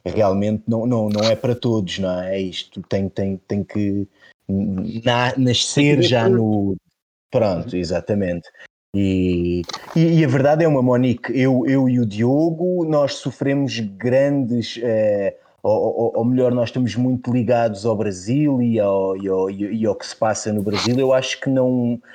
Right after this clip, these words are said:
Speaker 1: não é, não é uma coisa geral em Portugal, atenção, nós não somos, ehm, não somos exceção à regra, não, não somos nem, nem mais nem menos que ninguém, mas realmente nós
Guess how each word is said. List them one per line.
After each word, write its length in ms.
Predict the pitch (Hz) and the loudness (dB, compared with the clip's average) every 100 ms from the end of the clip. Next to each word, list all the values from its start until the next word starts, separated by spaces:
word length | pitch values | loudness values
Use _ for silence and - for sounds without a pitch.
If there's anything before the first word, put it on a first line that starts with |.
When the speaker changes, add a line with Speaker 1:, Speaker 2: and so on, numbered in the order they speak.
| - _ - - | -20 _ -20 -4
Speaker 1:
não 420 | 127 123 117 110 | 0 2 2 2
é, 360 | 113 123 131 123 | 2 2 2 2
não 280 | 120 113 | 0 2
é 140 | 113 120 | 2 2
uma 260 | 127 127 | 2 0
coisa 440 | 120 - 135 123 135 | -2 -2 -2 0 -2
geral 520 | 113 135 123 120 131 | -2 0 2 2 0
em 100 | 131 | -2
Portugal, 600 | 127 - 131 123 110 107 | -4 -10 -2 2 2 0
atenção, 580 | 104 113 113 - 104 101 | -2 -4 -6 -4 -4 -4
nós 320 | 98 95 95 | -4 -6 -6
não 280 | 110 113 117 | -2 0 0
somos, 680 | - 135 123 120 107 - - | -2 0 2 0 -2 -6 -4
ehm, 840 | 123 113 107 104 101 95 95 92 87 82 _ _ _ _ - | 0 2 2 2 2 -2 -6 -10 -12 -18 _ _ _ _ -6
não 200 | 113 113 | -2 -2
somos 600 | - 127 117 110 - - _ - | -2 0 0 -2 -6 -12 _ -8
exceção 500 | - 123 107 131 123 | -2 0 0 0 0
à 140 | 110 | 0
regra, 800 | 101 117 147 180 175 185 185 180 - _ _ - | 0 2 4 4 2 4 4 2 -4 _ _ -6
não, 340 | 139 139 131 127 | -2 0 2 0
não 160 | 127 | 0
somos 540 | 120 - 127 120 110 - | -2 -2 -2 -2 -4 -6
nem, 220 | 117 110 | -4 -2
nem 160 | 113 113 | -2 0
mais 380 | 113 127 120 123 | 0 0 0 0
nem 120 | 117 | 0
menos 300 | 123 120 117 | 0 -2 -4
que 100 | - | -2
ninguém, 240 | 127 127 147 | 0 0 0
mas 180 | 160 | -2
realmente 480 | 147 165 160 170 170 | 0 0 2 -2 -2
nós 480 | 170 165 - - - | -2 -2 -4 -10 -18